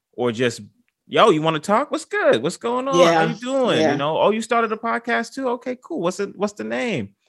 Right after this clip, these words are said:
Speaker 1: What's your angles? You know, have you heard about this? Have you heard about that?" Just to keep that healthy dialogue, 'cause I never wanna be that old person. I see it a lot too, and it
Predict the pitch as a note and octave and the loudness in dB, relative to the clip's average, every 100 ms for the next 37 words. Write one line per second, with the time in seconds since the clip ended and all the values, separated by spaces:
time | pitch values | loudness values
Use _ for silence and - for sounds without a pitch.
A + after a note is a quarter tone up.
0 | _ _ B2+ D#3 G#3 - E3+ A3+ A#3+ D3+ | _ _ -2 2 2 4 2 2 0 -2
1 | G#2 G2+ A2+ A#2+ B2+ A#2+ A#2+ D3 D#3 E3 | -2 -4 -2 0 0 -2 -2 -2 2 0
2 | E3 G#3+ C#3+ A2 B2 C#3 C#3+ C#3+ C#3+ E3 | 0 -4 -4 -8 -8 -10 -6 -6 0 0
3 | A2 - _ _ - G3+ G3+ F#3+ G#3+ F#3+ | 0 -10 _ _ 2 2 2 -4 -4 -4
4 | - D#3+ C#3 D#3 F3 E3+ D#3 A2+ C3+ D3 | 4 6 6 4 2 2 -6 2 6 6
5 | C#3+ A#2+ G#2+ C3+ C#3 F3 G3 F#3 E3 D#3+ | 6 4 0 0 2 2 2 -2 -2 -4
6 | D3+ C#3+ C3 - B2 C#3 - D3+ C3+ G#2+ | -4 0 0 0 -4 -4 -4 -8 -6 -10
7 | - F3 C3+ A2 B2 - - C3+ G2+ G#2 | -6 -4 -2 0 -2 -4 -6 -6 -4 -6